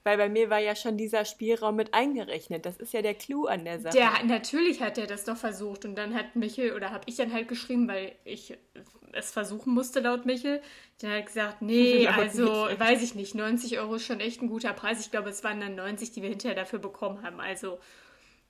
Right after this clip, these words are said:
Speaker 2: zehn Euro mehr, als wir bezahlt haben und nur zehn Euro weniger, als er neu gekostet hätte, ohne zwei Stunden Autofahrt.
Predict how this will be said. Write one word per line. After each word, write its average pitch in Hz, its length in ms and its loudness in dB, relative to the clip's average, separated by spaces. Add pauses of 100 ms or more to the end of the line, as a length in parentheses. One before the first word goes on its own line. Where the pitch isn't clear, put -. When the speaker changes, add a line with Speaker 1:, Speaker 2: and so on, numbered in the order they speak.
Speaker 2:
zehn 226 320 0
Euro 208 220 -2
mehr, 214 180 2
als 208 180 -2
wir 226 100 2
bezahlt 226 540 0
haben 233 300 4
und 220 220 -4
nur 226 160 0
zehn 240 320 0
Euro 202 420 -2
weniger, 208 460 0
als 196 240 -6
er 214 100 -2
neu 202 220 -4
gekostet - 540 -6
hätte, 202 280 -4
ohne 196 520 -4
zwei 202 260 -2
Stunden 190 260 -6
Autofahrt. 196 600 -6